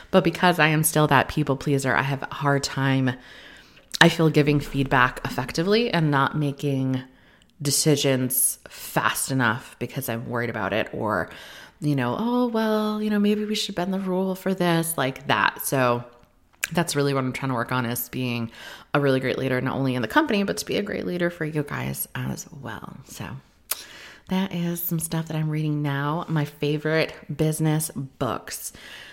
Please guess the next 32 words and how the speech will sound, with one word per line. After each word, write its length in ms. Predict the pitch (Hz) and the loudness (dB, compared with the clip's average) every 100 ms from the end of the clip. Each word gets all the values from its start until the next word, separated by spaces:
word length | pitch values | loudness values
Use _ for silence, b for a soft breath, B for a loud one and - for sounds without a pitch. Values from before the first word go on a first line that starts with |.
| B B B B B | B B B B B
So 240 | - 226 143 | 6 8 8
my 100 | 165 | 6
favorite 420 | 226 240 247 - | 6 8 6 6
business 480 | 214 208 214 220 214 | 6 6 4 0 0
books, 300 | 180 165 - | -2 -2 0
I 80 | 165 | 0
love 360 | 151 151 170 180 | 2 4 2 2
Run 160 | 180 | 2
Like 140 | 190 - | 2 0
Clockwork. 640 | - 151 147 147 139 - B B | 0 0 0 -2 -2 -6 B B
If 180 | 156 160 | -2 0
you 120 | 160 | 0
were 100 | 151 | 2
in 140 | 147 143 | 2 2
that 180 | 139 - | 0 0
particular 540 | 160 151 143 143 147 | -2 -2 -2 0 -2
stage 320 | 143 147 147 | 0 0 0
of 180 | 143 139 | -2 -2
business, 600 | 135 139 175 185 226 - - | 0 0 0 0 0 -4 -4
I'll 160 | 160 | -2
be 160 | 160 160 | 0 -2
honest, 580 | 156 156 160 190 - - - | -2 -2 -2 -4 -8 -12 -12
some 840 | - - - 151 151 151 151 151 156 | -10 -8 -4 -2 0 0 0 0 -2
parts, 580 | - 147 151 147 147 - | -2 0 2 0 -4 -8
I'm, 200 | 143 143 | -4 -4
I've 340 | - 139 - - | -4 -6 -8 -2
been 140 | 381 | -2
finding 240 | - 131 127 | 2 2 2
this 160 | 120 | -2
with 80 | 113 | -6
books 220 | 113 - | -8 -4
lately. 300 | 101 87 101 | -4 -4 -6